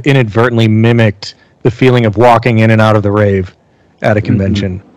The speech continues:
Speaker 2: Yeah, I mean, just the little things like that, and it's been interesting to see how it's different, like, virtual conventions have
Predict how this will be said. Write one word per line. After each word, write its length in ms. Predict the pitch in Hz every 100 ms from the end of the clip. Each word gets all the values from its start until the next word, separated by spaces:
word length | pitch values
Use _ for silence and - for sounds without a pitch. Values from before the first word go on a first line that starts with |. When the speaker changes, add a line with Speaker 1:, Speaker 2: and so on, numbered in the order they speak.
| _ _ _ _ - - - - - - -
Speaker 2:
Yeah, 320 | 117 117 113 113
I 100 | 127
mean, 300 | 131 147 143
just 220 | 165 -
the 160 | 120
little 600 | 156 143 143 139 135 135
things 280 | 135 135 117
like 180 | 117 104
that, 240 | 127 113
and 420 | 117 117 120 117 - - - - - - - - - - -
it's 380 | 165 156 131 -
been 220 | - 170
interesting 480 | 170 165 160 160 151
to 80 | 131
see 480 | - 139 131 131 117
how 480 | - - 120 117
it's 500 | 117 117 - - - - - - - 113
different, 640 | 117 120 127 117 113 104
like, 160 | 107 98
virtual 360 | 110 107 -
conventions 600 | 104 104 101 98 - 104 -
have 560 | 107 104 104 101 -